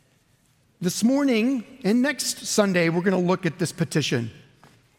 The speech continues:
Today, I'm gonna focus on the first part, "Lead us not into temptation." There's three questions I want to begin to answer. First,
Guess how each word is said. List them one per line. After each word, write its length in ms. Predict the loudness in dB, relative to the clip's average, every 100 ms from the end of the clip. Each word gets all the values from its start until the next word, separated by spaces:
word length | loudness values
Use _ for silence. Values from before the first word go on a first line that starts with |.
| _
Today, 320 | -4 0 2
I'm 120 | 2 2
gonna 140 | -2
focus 420 | 0 0 0 -2
on 80 | -2
the 80 | -2
first 400 | 0 -2 -2 -2
part, 300 | -2 -2 -8 -18 -20 _ -18 -2
"Lead 160 | 0 0
us 160 | 0
not 400 | 2 0 -2 -8
into 220 | -6 -4
temptation." 720 | -4 -4 0 0 0 -4 -6 -10 -16 -20 -20 -20 _
There's 160 | -2 -2
three 240 | 0 0
questions 880 | 0 -2 0 0 -2 0 -4 -4 -8 -14 -20 -2
I 80 | 2
want 260 | 2 2 0
to 80 |
begin 580 | 0 0 2 2 2 0
to 200 | -2 -2
answer. 560 | 0 0 -2 -6 -8 -12 -18 _ _ _ _ _ -6
First, 680 | 0 2 2 -4 -8 -10